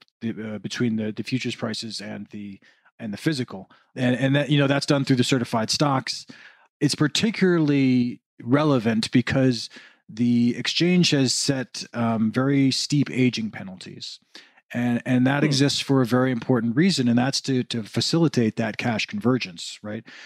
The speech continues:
Speaker 1: We don't want the certified stocks to just be, uh, sort of a theoretical financial asset. At the end of the day, someone needs to take that coffee out of the warehouse and drink it, right? <laughs> So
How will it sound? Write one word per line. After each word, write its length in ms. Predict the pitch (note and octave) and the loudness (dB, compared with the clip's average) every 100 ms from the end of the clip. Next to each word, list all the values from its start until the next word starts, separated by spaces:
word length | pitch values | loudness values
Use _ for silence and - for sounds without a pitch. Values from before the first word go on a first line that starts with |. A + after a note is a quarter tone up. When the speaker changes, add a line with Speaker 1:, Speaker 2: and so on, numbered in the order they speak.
| - - | -10 -2
Speaker 1:
We 80 | B2 | 0
don't 220 | D#3+ E3 | 2 2
want 180 | D3+ D3 | 2 0
the 80 | |
certified 460 | B2+ D3 C3 B2+ - | 0 2 2 0 0
stocks 340 | - B2 A#2+ - | 2 2 2 -2
to 80 | |
just 280 | A2+ A2+ - | -4 -4 -2
be, 260 | A#2+ A#2 G2+ | 2 2 0
uh, 240 | - A#2 G#2+ | -6 -6 -4
sort 200 | - A#2 | -4 -4
of 140 | A2 | -4
a 260 | G#2+ G#2 G2 - - _ | -6 -10 -14 -20 -20 _
theoretical 760 | - F3+ D#3+ D3 C#3+ - C#3 B2+ | -2 2 4 2 0 2 2 2
financial 600 | - C3+ C3 A#2+ A#2+ G#2 | 0 2 4 2 0 -2
asset. 460 | C3 B2 - G2+ - | -4 -4 -8 -14 -10
At 100 | C3 | -2
the 100 | D#3 | 0
end 100 | F#3 | 4
of 60 | D3+ | 2
the 60 | |
day, 360 | C3+ C#3+ C3 B2 | 4 2 2 -2
someone 300 | - - F3+ | -4 0 2
needs 140 | D#3+ C#3 | 2 0
to 80 | A#2 | -2
take 280 | C3+ C#3 | 0 0
that 200 | - A2+ | 0 -2
coffee 520 | - B2 B2 E3 F3+ - _ - | -2 -2 -2 -2 -4 -6 _ -2
out 160 | D3 | 0
of 60 | C#3+ | 2
the 80 | B2 | 2
warehouse 420 | A#2 A2+ C3+ - | 2 2 0 0
and 80 | G#2+ | -2
drink 280 | G#2+ A2 F#2 | -2 -4 -6
it, 140 | - | -16
right? 260 | A2+ G#2+ A2+ | -10 -6 -4
<laughs> 40 | B2+ | -4
So 280 | - A2 | -4 -6